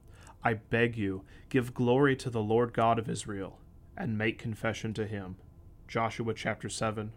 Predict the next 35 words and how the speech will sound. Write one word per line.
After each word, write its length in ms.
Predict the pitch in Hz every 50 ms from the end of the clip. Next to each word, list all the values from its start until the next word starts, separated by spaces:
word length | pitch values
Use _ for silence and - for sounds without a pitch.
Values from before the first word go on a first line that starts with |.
| - -
verse 260 | 110 104 98 - -
nineteen. 520 | - 104 98 95 - - - 101 82 - - - - - - - - - - - - - - - - - - -
In 120 | - 117 110
the 80 | 107
name 240 | 101 101 104 117 120
of 120 | 123 117 113
Jesus. 640 | - 104 101 98 - - - - - - - - - - - - - - - - - -
Amen. 420 | - 107 98 95 95 92 92 92 - - - - - - - - - - - - - - - - - - - -
We 180 | - 113 120 107
all 320 | - 120 123 127 127 131
have 160 | 127 135 131 -
sinned 480 | - - 117 110 98 95 92 92 - -
and 140 | 107 101 -
fallen 320 | - 113 110 110 107 104
short 420 | 101 - - 120 107 101 98 - -
of 120 | 117 101
the 80 | - -
glory 360 | - - 104 104 101 98 98
of 120 | 98 92
God. 360 | - 101 95 87 - - - - - - - - - - - - - - - - - - - -
You 100 | - 127
can't 340 | - - - 143 151 147 147
escape 440 | 131 120 - - 135 123 120 - -
your 100 | 117 104
sins, 580 | - - - 135 127 110 98 95 95 - - - - - - - - - - - - - - - - - - - - - -
for 120 | - - 131
as 120 | 123 -
the 80 | - 113
psalmist 420 | - - 135 139 131 127 117 -
says, 360 | - - 123 120 117 113 - - -
"You 160 | 131 127 131
were 140 | 139 139 123
born 460 | 117 107 - 117 120 127 131 127 120
in 160 | 104 101 98
sin." 420 | - - - 101 92 92 87 92